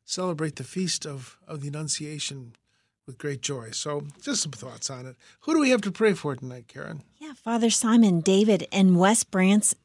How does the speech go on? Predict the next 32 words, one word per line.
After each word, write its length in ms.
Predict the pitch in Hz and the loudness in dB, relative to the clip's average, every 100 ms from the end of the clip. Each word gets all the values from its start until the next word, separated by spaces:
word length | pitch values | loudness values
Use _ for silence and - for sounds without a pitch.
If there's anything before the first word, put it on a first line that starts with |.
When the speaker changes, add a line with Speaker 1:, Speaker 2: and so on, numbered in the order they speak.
| _ _ | _ _
Speaker 2:
Branch, 400 | - 190 208 - | 0 2 2 2
Michigan, 560 | 185 196 214 175 165 151 | 4 4 4 0 0 0
asked 260 | - 196 - | 0 2 2
for 140 | 214 | 0
prayers 540 | 190 - 202 190 180 - | -2 2 6 6 4 2
for 160 | 190 | -2
his 320 | 175 226 220 180 | 2 2 2 0
wife, 340 | 175 180 175 | 0 0 0
C-, 300 | - - 214 - _ | 0 2 0 -4 _
C-, 320 | - 202 185 - - | 0 2 0 -4 -6
Celine, 600 | - 190 185 180 202 247 - - - - | 0 4 6 6 6 2 -4 -16 -14 6
who 120 | 240 | 8
recently 460 | 202 226 254 226 | 8 6 8 10
left 300 | 214 185 180 | 10 8 4
the 60 | 196 | -2
Catholic 440 | - 170 165 175 | -4 -4 -2 -6
Church. 540 | - - 151 147 147 135 | -6 -6 -6 -4 -6 -6
Speaker 1:
Mm. 60 | 123 - _ _ | -12 -20 _ _
Speaker 2:
Please 320 | - 240 220 | 2 6 8
also 320 | 190 175 - 180 | 8 8 4 0
pray 300 | - 180 180 | 2 2 2
for 180 | - | 2
their 160 | 180 170 | 0 2
marriage 540 | 151 160 175 202 220 - | 2 2 2 2 0 -2
and 300 | 170 165 160 | -2 0 0
their 240 | 151 156 165 _ _ - | -2 -6 -10 _ _ 2
communication. 920 | 202 185 160 - 156 147 - 143 151 _ _ _ _ _ _ _ | 6 6 4 -2 -4 -2 -2 -6 -14 _ _ _ _ _ _ _
Fifteen-year-old 840 | 285 285 277 254 208 190 185 175 165 | 2 6 10 12 12 10 8 6 2
Caitlin 600 | 202 202 - 151 143 - | -2 -2 -2 -8 -8 -6
in 220 | 180 170 - | -4 -4 0
Atwater, 540 | 214 - 202 190 190 | 0 0 2 2 2
California, 880 | 175 - 185 175 - 160 156 151 151 | -2 4 4 4 0 -2 0 -2 -6